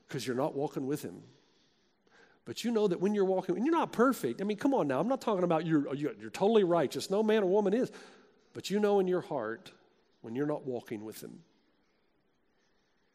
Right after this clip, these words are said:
And the one thing your heart wants more than anything else is to experience God. So it's uncanny.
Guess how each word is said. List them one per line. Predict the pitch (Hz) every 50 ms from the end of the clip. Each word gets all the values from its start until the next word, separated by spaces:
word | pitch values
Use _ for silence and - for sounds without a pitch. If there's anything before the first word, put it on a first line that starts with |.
| _ _ _ _ _ _ _ _ _ _ _ _ _ _ _ _ -
And | 139 127
the | 120
one | 135 180 202
thing | 208 214 190
your | 190 175
heart | 143 185 190 175 -
wants | 160 165 160 - 156
more | 147 143
than | 127 127 120
anything | 131 156 180 170 208 196 185
else | 165 120 101 104 110 - - - - - _ _ _
is | - 120 -
to | - 135
experience | 123 - - - - 147 139 139 139 139 127 -
God. | - 123 120 107 98 104 110 - - _ _ _
So | - - 226 233
it's | 233 -
uncanny. | 262 262 240 - 247 269 285 262 160 120